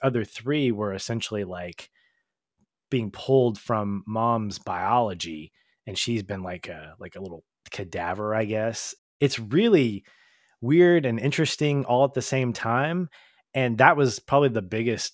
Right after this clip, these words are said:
like, shock for me in this, is, like, that your origin story is that you're,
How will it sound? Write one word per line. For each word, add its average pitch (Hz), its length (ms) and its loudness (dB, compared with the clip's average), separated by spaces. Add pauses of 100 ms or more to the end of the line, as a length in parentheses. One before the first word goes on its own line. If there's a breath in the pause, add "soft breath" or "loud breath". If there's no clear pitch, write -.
(140)
like, 90 200 -10 (240)
shock 117 400 2
for 113 100 -6
me 92 160 -6
in 87 80 -12
this, 87 180 -12
is, 101 80 -10
like, 101 180 -8 (200)
that 104 160 -6
your 131 100 0
origin 135 320 4
story 117 520 -2
is 110 160 -4
that 104 260 -4
you're, 107 320 -8